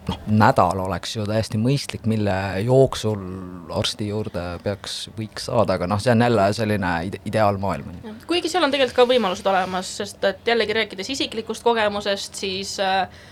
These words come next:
Speaker 2: läbipõlemisest, siis mul üks, jah, üks suuremaid läbipõlemisi, mis mul vist on olnud, oligi kaks tuhat kaheksateist suvi, kui ma olin, äh, Eestis, töötasin nii rest-, poole kohaga restoranis, poole kohaga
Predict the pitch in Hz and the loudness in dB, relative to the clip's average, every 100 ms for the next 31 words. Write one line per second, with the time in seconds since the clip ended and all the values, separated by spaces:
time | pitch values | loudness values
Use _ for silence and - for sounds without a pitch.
0 | - - - - - 208 226 220 214 202 | -20 -20 -20 -18 -4 0 0 2 4 2
1 | 214 196 190 185 226 233 220 196 214 220 | 0 -8 -10 -4 -2 -2 -2 -4 -6 -8
2 | - - - - - - - - - - | -10 -10 -10 -12 -14 -14 -16 -18 -12 -2
3 | - 233 - - 269 277 254 196 196 214 | -2 0 -6 -6 -6 0 2 0 0 -2
4 | 220 196 208 208 190 190 196 190 214 190 | -2 -4 -2 0 -2 -8 -10 -10 -10 -10
5 | 185 - 202 214 214 185 208 214 202 185 | -10 -6 0 0 0 -2 -2 -4 -4 -4
6 | 185 185 196 - - - - - 208 196 | -2 -4 -6 -12 -20 -20 -12 -6 -4 -2
7 | - 202 - 190 - 440 415 311 226 214 | 0 0 0 -6 0 2 2 0 -2 0
8 | 208 202 196 190 196 196 190 190 185 180 | 2 2 0 0 -2 -4 -4 -4 -4 -2
9 | 180 175 170 170 170 165 254 349 359 - | -2 -2 -4 -4 -4 -4 -4 -4 -6 -10
10 | 285 277 - 226 226 202 196 214 233 226 | -8 -8 -4 -4 -4 -8 -8 -4 -2 -2
11 | 202 - 226 - 233 208 196 226 370 - | -4 -8 -8 -2 0 0 0 -2 -2 0
12 | 269 233 - 220 220 208 208 208 202 202 | 0 -2 -4 -4 -2 -2 -2 -2 -2 -2